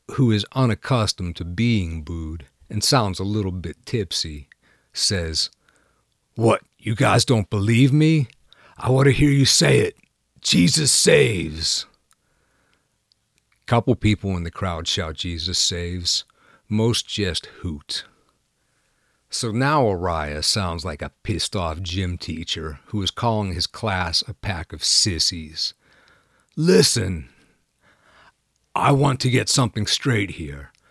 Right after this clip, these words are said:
Jesus saves is a phrase of two words. Two words only. Words that have a meaning that you don't have to accept, okay?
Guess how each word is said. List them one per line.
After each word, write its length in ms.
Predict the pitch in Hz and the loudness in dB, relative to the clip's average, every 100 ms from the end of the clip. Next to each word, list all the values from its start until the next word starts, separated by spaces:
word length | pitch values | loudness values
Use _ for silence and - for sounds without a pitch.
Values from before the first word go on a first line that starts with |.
| _ _ _ _ | _ _ _ _
Jesus 560 | - 156 165 156 165 139 | 0 2 4 4 4 4
saves 580 | - 156 135 127 117 - | 4 6 6 4 2 -2
is 200 | - 104 | -2 -4
a 40 | |
phrase 560 | 110 - 147 135 131 123 | -4 0 2 4 4 2
of 220 | 104 101 | -2 -4
two 320 | - 151 139 135 | 0 4 4 4
words. 880 | 127 131 117 101 87 71 82 - - _ _ _ _ | 4 4 4 2 -2 -6 -4 -4 -6 _ _ _ _
Two 280 | - 202 202 | 4 6 6
words 480 | 185 170 165 143 107 | 8 8 6 6 6
only. 720 | 139 127 110 87 78 73 71 _ _ _ _ - _ _ - | 6 6 2 -2 -4 -6 -10 _ _ _ _ -20 _ _ -2
Words 460 | 139 165 156 120 | 4 6 4 2
that 140 | 127 - | 0 0
have 320 | - 139 120 | 2 2 2
a 80 | 113 | 2
meaning 640 | 135 147 139 107 92 92 | 4 6 6 4 0 -4
that 140 | 98 127 | -6 -4
you 100 | 127 | 0
don't 240 | 135 127 | 0 0
have 260 | 143 131 - | 0 0 0
to 180 | 123 104 | -2 0
accept, 640 | - - 139 71 - - - | 2 4 4 0 -6 -14 -6
okay? 800 | 95 - 117 107 110 139 120 | -4 0 2 4 6 6 4